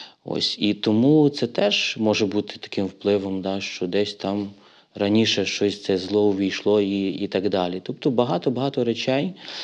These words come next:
Е, дуже добрий приклад можна привести по нашій, е, скажімо, імунній системі. Да? Якщо в нас попадає якась інфекція в організм, у нас підноситься температура. Так? Починає боліти голова, щось, ну, ага, ми бачимо, щось не так. Да? І ми тоді дивимося,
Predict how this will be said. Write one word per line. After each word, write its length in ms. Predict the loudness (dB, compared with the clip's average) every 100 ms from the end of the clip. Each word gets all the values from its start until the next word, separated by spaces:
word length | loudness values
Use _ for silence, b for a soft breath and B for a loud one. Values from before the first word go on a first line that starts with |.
| B B B B 2
Е, 200 | 4 6
дуже 320 | 6 8 8
добрий 320 | 6 6 6
приклад 380 | 4 2 2 4
можна 340 | 4 4 2
привести 720 | 4 4 4 2 4 4 4 0
по 420 | 4 8 8 6 2 -2
нашій, 880 | 0 2 2 2 2 4 2 0 -4 -10 B
е, 80 | -12 -12 B B B B B
скажімо, 360 | -6 -2 2 4
імунній 280 | 6 4
системі. 480 | 2 -2 -2 -2 0
Да? 120 | 0
Якщо 260 | 0 0 2
в 40 |
нас 200 | 2 2
попадає 400 | 0 -2 2 4
якась 300 | 4 0 -6 -10
інфекція 420 | -4 -4 -4 -4
в 40 |
організм, 360 | -2 2 0 0
у 40 | -6
нас 120 | -6
підноситься 440 | -4 -4 -2 -4
температура. 720 | -4 -6 -4 -6 -4 -6 -6 -8
Так? 160 | -16 -18 B B B B
Починає 240 | -6 -2
боліти 300 | 2 4 4
голова, 400 | 4 4 6 4
щось, 260 | 2 -2 -2
ну, 80 | -2
ага, 280 | -2 -4 -2
ми 200 | 0 0
бачимо, 360 | 0 0 -4
щось 260 | -2 -2 0
не 100 | -2
так. 300 | -2 -4 -6 -14
Да? 100 | -16 B B B B -2
І 60 | 2
ми 140 | 2
тоді 260 | 4 4 6
дивимося, 560 | 6 6 4 0 -4